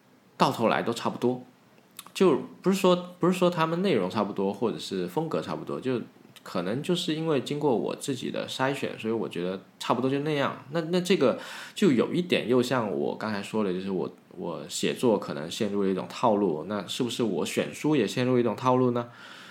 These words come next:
就，那把这个话题扩大一点，就是我去寻找优质内容的时候，我是不是也陷入了一种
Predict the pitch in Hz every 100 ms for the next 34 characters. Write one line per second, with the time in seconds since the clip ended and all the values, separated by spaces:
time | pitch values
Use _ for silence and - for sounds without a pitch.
0 | - - 143 123 120 - - - 139 143
1 | 127 - 92 143 147 120 - 135 - 117
2 | - 143 143 123 104 76 - 107 113 95
3 | 95 85 - 120 113 127 135 76 117 143
4 | 151 147 147 104 95 101 - 113 92 65
5 | - 117 120 104 67 - 135 117 101 95